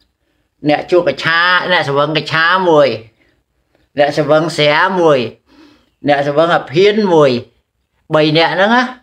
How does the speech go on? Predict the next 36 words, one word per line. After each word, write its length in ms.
ôm 280
tụ 240
cái 80
mùi 180
cái 140
nìa. 200
Lấy 220
đạ 220
nè 140
na 220
mốc, 420
đạ 160
nè 140
na 240
cái 80
đá, 460
đạ 240
nè 160
na 280
khang. 360
Sao 300
vậy? 200
<laughs> 80
Dạ 100
vâng 260
cái 120
chá 340
mùi. 600
Vâng 240
sra 460
mùi, 500
sẽ 120
vâng 140
hợp 180
hiến 260
mùi. 360